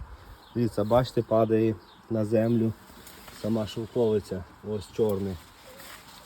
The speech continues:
Отак заходиш сюди, ось подивіться, яка красуня, бачите? Ось, ще багато її зеленої є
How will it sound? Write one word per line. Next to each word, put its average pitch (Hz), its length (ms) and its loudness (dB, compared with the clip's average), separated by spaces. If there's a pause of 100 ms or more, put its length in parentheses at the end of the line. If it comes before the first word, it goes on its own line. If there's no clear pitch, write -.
Отак 110 320 0
заходиш 135 560 4
сюди, 117 180 0
ось 110 300 2
подивіться, 110 480 -4
яка 104 220 -2
красуня, 101 540 -2
бачите? 104 500 -4 (1200)
Ось, 101 280 -4
ще 120 100 0
багато 123 460 2
її 120 260 6
зеленої 147 600 10
є 143 260 6